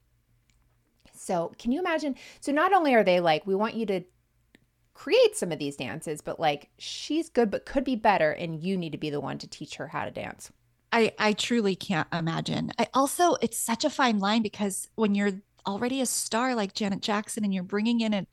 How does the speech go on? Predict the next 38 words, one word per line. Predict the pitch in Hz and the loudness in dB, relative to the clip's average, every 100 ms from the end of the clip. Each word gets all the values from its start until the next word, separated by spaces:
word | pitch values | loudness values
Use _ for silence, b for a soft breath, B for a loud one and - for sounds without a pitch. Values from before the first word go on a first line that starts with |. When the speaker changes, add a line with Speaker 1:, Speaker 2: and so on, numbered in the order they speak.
| - | -10
Speaker 2:
choreographer, | 220 196 214 302 302 202 185 | -2 0 0 -2 -4 -4 -4
it's | - | -2
like | 196 - B B B B B B _ _ _ | -4 -4 B B B B B B _ _ _
you | 220 285 | 0 2
have | 349 | 2
to | 277 | 0
walk | 233 226 214 | 0 0 0
a | |
line | 190 190 320 330 | 0 0 2 0
of, | 214 | 0
like, | 190 | 0
not | 190 185 - | 0 -2 -2
overpowering | 190 165 151 147 - _ _ - 233 302 330 330 311 | -4 -4 -6 -8 -10 _ _ -8 -4 -2 -2 -4 -2
and | 214 | -2
outshining, | 165 - - 185 214 262 262 277 269 b b - | -2 -4 -6 -2 2 2 2 0 -4 b b -8
but | - | -4
she | 240 | -2
becomes | 220 - 170 220 | -2 0 2 4
a | |
Speaker 1:
Yeah. | 311 | 4
Speaker 2:
star | - 190 | 2 0
in | 175 | 0
her | 190 170 | 0 -2
own | 165 | -2
right. | 175 247 - | -2 -4 -4
So | 160 | -8
this | 180 269 | -8 -8
is | 262 | -10
so | - 185 233 165 - _ _ _ | -8 -6 -6 -8 -14 _ _ _
juicy. | - 160 - - - | -12 -10 -10 -12 -10
Speaker 1:
It's, | 208 - - - | -10 -10 -16 -6
yeah, | 170 190 143 | -4 -2 -4
it's | - | -8
pretty | - 208 | -8 -6
wild. | 160 170 156 113 - b b b b b | -6 -6 -6 -8 -12 b b b b b
So | - 262 240 220 - _ _ 196 214 | 0 4 6 4 -2 _ _ -16 -2
being | 240 285 302 254 190 - 170 | 2 4 2 0 -6 -12 -6
Janet's | 190 180 170 165 | 0 2 0 -4